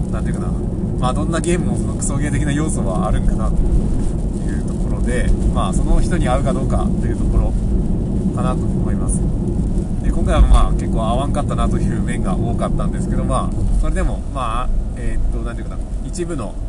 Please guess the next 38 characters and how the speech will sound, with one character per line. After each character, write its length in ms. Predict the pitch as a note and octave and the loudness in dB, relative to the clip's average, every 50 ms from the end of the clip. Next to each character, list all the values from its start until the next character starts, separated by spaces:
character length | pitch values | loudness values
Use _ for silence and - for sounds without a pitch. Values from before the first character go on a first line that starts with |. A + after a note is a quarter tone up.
| - - - - - - - - - - - - - - - - - | -8 -8 -8 -6 -6 -6 -6 -6 -6 -6 -6 -6 -4 -4 -4 -4 -4
と 80 | - - | -6 -6
こ 100 | - - | -6 -6
ろ 60 | - | -6
と 80 | - - | -6 -6
い 20 | |
う 20 | - | -6
か、 100 | - - | -6 -6
面 140 | - - | -4 -4
白 140 | - F3 F#3 | -4 -4 -4
い 40 | F#3 | -4
と 80 | E3+ E3+ | -4 -2
こ 60 | D#3+ | 0
ろ 60 | E3 | 0
は 160 | C#3 A2 - - | 0 0 -2 -4
面 140 | A#2+ A2+ | -4 -4
白 140 | - A#2 A#2+ | -4 -4 -6
い 40 | A2+ | -6
と 80 | - - - - - - - - - - - - - - | -6 -8 -8 -8 -8 -6 -6 -6 -6 -6 -6 -6 -6 -6
感 160 | - A#2+ A2 G#2+ | -6 -6 -6 -6
じ 80 | G#2+ | -6
ま 120 | G#2+ G#2 G2 | -4 -6 -6
し 60 | - | -6
た 100 | - A2 | -4 -4
し、 180 | - - - - | -6 -6 -6 -6
う 20 | |
ん 40 | - - - - - - - - - - - - - - - - - - - - - - - - - - - - - - - | -4 -4 -6 -6 -6 -6 -6 -6 -6 -6 -8 -6 -6 -6 -6 -6 -6 -6 -6 -4 -4 -6 -6 -6 -6 -6 -6 -6 -6 -6 -6
と、 1300 | - - - - - - - - - - - - - - - - - - - - - - - - - - | -6 -6 -6 -6 -6 -6 -4 -4 -4 -4 -2 -4 -2 -2 0 0 0 0 0 0 -2 -2 -4 -2 0 0
ま 60 | - | 2
あ、 20 | |
そ 80 | - - | 2 2
の 60 | C#3 | 2
ゲ 180 | C3+ E3 F#3 F#3+ | 2 2 2 2
ー 40 | |
ム 60 | - F3 | 2 0
の 160 | D#3 B2+ A2+ | -2 -2 -4
プ 180 | G#2 - C#3 | -4 -4 -4
レ 120 | C#3+ D#3 D#3 | -4 -2 -2
イ 180 | C#3 G#2+ - | -2 -4 -4